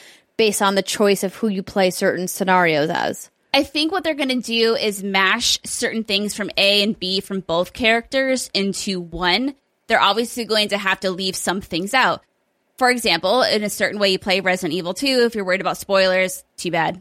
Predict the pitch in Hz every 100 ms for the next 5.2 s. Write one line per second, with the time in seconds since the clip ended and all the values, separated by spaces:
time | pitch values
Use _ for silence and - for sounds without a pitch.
0 | - 185 - - 180 185 123 - - 123
1 | 123 - 180 190 180 175 175 175 165 165
2 | 185 170 160 175 156 - _ _ _ _
3 | - - 262 285 311 302 262 240 226 208
4 | 190 175 185 165 160 185 170 156 117 -
5 | -